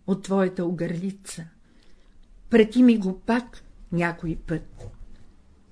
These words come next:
Той ще ти прати друг и бъди уверен, че втория диамант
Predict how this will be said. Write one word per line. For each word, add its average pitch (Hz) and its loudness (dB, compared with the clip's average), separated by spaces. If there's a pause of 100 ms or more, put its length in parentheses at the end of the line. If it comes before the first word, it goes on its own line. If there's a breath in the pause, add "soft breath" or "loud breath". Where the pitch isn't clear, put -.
(120)
Той 175 0
ще 165 -8
ти - -14
прати 175 -6
друг 190 -6 (340 soft breath)
и 202 4
бъди 190 4
уверен, 196 0 (760)
че 175 -4 (380)
втория 262 2
диамант 170 -4